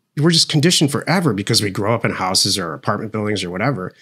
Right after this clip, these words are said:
We watch our parents do these real estate deals. It, we're just conditioned that,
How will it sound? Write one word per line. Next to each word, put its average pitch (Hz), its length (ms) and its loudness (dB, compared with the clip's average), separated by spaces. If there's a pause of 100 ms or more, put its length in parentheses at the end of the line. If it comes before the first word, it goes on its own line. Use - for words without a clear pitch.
(340)
We 117 120 0
watch 123 240 2
our 120 40 2
parents 110 360 -2
do 113 100 0
these 110 160 2
real 101 140 -2
estate 104 300 0
deals. 104 340 -2
It, 95 240 -8
we're 127 140 2
just 165 180 2
conditioned 139 480 4
that, 101 280 -2